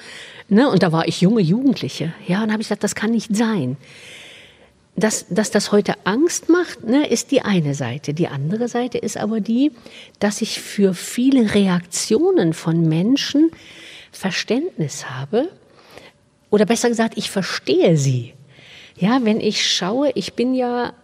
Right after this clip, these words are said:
ne, aus der ehemaligen D D R und viele Leute haben nach der Wende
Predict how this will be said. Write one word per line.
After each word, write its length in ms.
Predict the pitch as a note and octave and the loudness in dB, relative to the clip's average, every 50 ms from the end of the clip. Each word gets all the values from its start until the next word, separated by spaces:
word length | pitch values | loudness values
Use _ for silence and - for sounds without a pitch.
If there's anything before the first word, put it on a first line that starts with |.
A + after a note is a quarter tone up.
| - | -6
ne, 300 | - A#3 C4+ D4+ D4 - | -2 0 2 2 0 0
aus 160 | - A3+ G#3 - | -2 -2 -2 0
der 160 | - - - | -2 0 0
ehemaligen 540 | G#3 G#3+ G#3 G#3+ G#3 G#3 G#3+ G#3+ G#3+ G#3+ G3 | 0 -2 0 0 -2 -2 -2 0 0 0 2
D 120 | G#3+ G#3+ | 0 0
D 120 | G3+ G3 | 0 0
R 260 | E3+ - - F3+ - - | -2 -2 -4 -4 -2 -2
und 120 | G3+ F3 | -4 -4
viele 460 | - - - - - D#4 F4+ G4+ F#4 | -4 -8 -12 -2 0 0 2 2 2
Leute 560 | C#4+ A#3+ G3+ F#3+ F3+ E3+ F3 - D3 D3 D#3+ - - - - - - - - - - | 2 2 2 2 2 0 0 -2 -6 -6 -6 -8 -10 -18 -20 -20 -20 -20 -20 -20 -16
haben 600 | - - G#3 A3 B3+ C#4 C4 D4 D4 D4+ D#4+ E4 D#4+ - - - - - - _ - | -8 -6 -4 -4 -4 -2 0 4 4 6 6 4 4 0 -14 -20 -20 -20 -20 _ 0
nach 540 | G#3 G#3+ - G3 G#3+ A3+ B3+ D4 D4 - - | 0 0 2 0 0 0 0 -2 -2 -4 0
der 240 | - A#3+ A3+ G#3 | 2 2 2 2
Wende 500 | G3+ F#3+ F#3+ F#3 F3 E3 D3+ C3+ B2+ C#3 | 2 2 4 4 4 4 4 2 0 -2